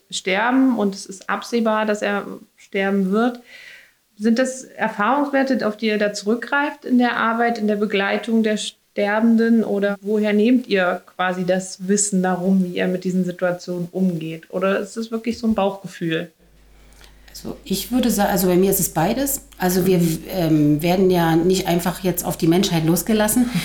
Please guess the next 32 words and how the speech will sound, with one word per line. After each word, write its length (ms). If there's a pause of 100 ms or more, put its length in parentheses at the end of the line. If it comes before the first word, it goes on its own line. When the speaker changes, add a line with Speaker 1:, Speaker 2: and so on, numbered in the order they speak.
(140)
Speaker 2:
Wir 100
mussten 300
wirklich 280
über 120
mehrere 340
Monate, 420
haben 120
wir 60
eine 120
Schulung 340
auch 140
mitgemacht 480
im 160
Hospiz, 480 (540)
ähm, 480
um 160
auch 160
auf 160
diese 220
Situation 580
vorbereitet 600
zu 100
sein 280
und 220
uns 200
auch 160
mit 160
unserer 300
eigenen 340
Trauer 360
erstmal 280
auseinanderzusetzen. 1160